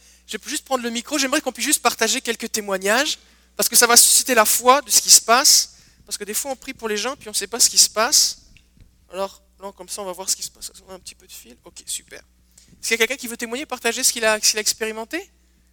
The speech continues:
Cynthia ou, ou Étienne ? Ou Aline ? Ok, allez go, n'ayez pas peur, on est là pour apprendre ce soir.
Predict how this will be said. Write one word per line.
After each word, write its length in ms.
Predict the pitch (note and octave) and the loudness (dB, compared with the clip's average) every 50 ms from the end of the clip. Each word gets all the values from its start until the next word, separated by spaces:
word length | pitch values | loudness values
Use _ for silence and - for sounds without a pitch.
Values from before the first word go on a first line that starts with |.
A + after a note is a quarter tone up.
| _ _ _ _ _ _ | _ _ _ _ _ _
Cynthia 480 | _ - - A3 G#3 - B3+ C#4 C#4+ D4 | _ -14 -12 -10 -6 -4 -2 -2 -2 -4
ou, 220 | C#4+ A#3 G#3+ G#3 - | -6 -10 -14 -16 -16
ou 120 | G#3 G#3 | -14 -12
Étienne ? 320 | G#3+ - - C#4 C#4+ D#4 E4 _ _ _ _ _ _ _ _ _ _ _ _ _ _ _ _ _ _ _ _ _ _ _ _ _ _ _ _ _ _ _ _ _ _ _ _ _ _ _ _ _ - | -8 -6 -4 -4 -4 -6 -8 _ _ _ _ _ _ _ _ _ _ _ _ _ _ _ _ _ _ _ _ _ _ _ _ _ _ _ _ _ _ _ _ _ _ _ _ _ _ _ _ _ -4
Ou 80 | G3 | -4
Aline ? 240 | G3+ G#3 A#3+ C#4+ D#4 D#4+ _ _ _ _ _ _ _ _ _ _ _ _ _ _ _ - | -4 -2 -4 -6 -8 -10 _ _ _ _ _ _ _ _ _ _ _ _ _ _ _ -2
Ok, 220 | G#3+ G#3 - G#3 - - _ | -2 -2 0 -2 -2 -4 _
allez 160 | - F#3+ G#3+ A3 | -6 -6 -4 -2
go, 160 | A3+ A3 G3 | 0 0 2
n'ayez 180 | G#3+ A#3 B3 | 2 2 2
pas 140 | A#3+ B3 A#3 | 4 4 4
peur, 360 | - A#3+ A#3+ B3+ C4+ C4 - - | 4 4 2 2 2 -2 -6 -10
on 100 | G3+ G#3 | -2 4
est 60 | A3 | 6
là 100 | A3+ A#3+ | 6 6
pour 160 | A#3 - G#3 G3 | 6 4 4 4
apprendre 320 | F#3+ - - A3 A3+ A3+ | 4 4 2 -4 -2 -2
ce 80 | - - | -4 -4
soir. 400 | - - F#3+ F#3+ F#3+ G3 G#3 | -4 -2 0 0 0 0 0